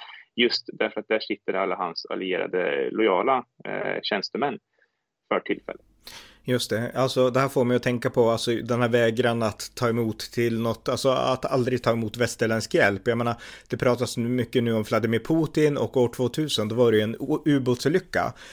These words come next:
Speaker 2: eh, i norra Ryssland, och där var Kursk, hette ubåten, som, eh, ja, de-, den sjönk, och, eh,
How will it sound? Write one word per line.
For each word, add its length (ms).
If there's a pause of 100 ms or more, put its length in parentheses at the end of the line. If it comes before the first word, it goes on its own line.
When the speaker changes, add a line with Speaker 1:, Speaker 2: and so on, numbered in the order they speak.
(120)
Speaker 2:
eh, 240
i 180
norra 280
Ryssland, 440
och 120
där 140
var 280
Kursk, 400
hette 180
ubåten, 540 (280)
som, 460
eh, 60 (320)
ja, 300
de-, 180
den 200
sjönk, 580
och, 400
eh, 260